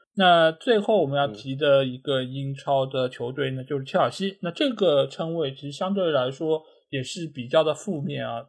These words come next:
Speaker 1: 但其实它也是体现出了切尔西的一个特点啊，那就是叫窃龟。这个其实就跟慢狗一样，它也是一种动物，它也是想要是对于切尔西队有所贬低。那你觉得这个称谓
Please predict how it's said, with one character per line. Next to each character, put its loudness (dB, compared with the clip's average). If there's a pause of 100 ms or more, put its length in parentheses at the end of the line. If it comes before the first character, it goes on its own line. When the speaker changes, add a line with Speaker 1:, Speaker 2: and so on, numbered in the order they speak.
(300)
Speaker 1:
但 0
其 -8
实 -4
它 0
也 -6
是 -8
体 -14
现 -4
出 -6
了 -2
切 -2
尔 4
西 -16
的 -8
一 -8
个 -4
特 -2
点 -10
啊， -20 (360)
那 2
就 0
是 -4
叫 2 (100)
窃 0
龟。 -2 (220)
这 4
个 4
其 -6
实 -4
就 2
跟 0
慢 2
狗 -4
一 -8
样， 0
它 -2
也 -2
是 -4
一 0
种 -4
动 4
物， -8 (240)
它 2
也 0
是 -4 (180)
想 -2
要 4 (200)
是 -12 (120)
对 0
于 -8
切 -4
尔 0
西 -16
队 -4
有 -4
所 0
贬 -10
低。 -12 (200)
那 -4
你 0
觉 -2
得 -4
这 0
个 -2
称 -4
谓 -2